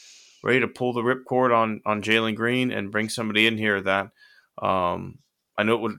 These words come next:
literally alter the, the future of this franchise, but give me somebody that's just gonna go out there and, and give me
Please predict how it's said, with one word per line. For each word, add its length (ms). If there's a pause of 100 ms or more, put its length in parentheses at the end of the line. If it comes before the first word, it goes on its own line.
(160)
literally 360
alter 320
the, 240
the 100
future 280
of 40
this 80
franchise, 640
but 240
give 140
me 80
somebody 400
that's 280
just 220
gonna 160
go 220
out 160
there 140
and, 240
and 240
give 140
me 340